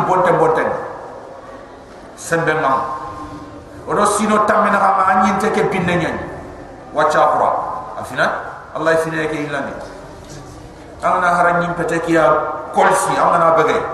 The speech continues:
Yinti ngulla nyamba kala. Fo binne ke. Adaga.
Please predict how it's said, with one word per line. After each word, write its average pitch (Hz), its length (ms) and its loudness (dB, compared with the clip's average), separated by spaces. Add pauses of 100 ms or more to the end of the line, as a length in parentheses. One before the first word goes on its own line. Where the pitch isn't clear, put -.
(280)
Yinti 151 300 -2
ngulla 143 320 -2
nyamba 113 240 0
kala. 85 220 -4 (2250)
Fo 185 240 4
binne 196 260 4
ke. 160 180 0 (520)
Adaga. 180 260 4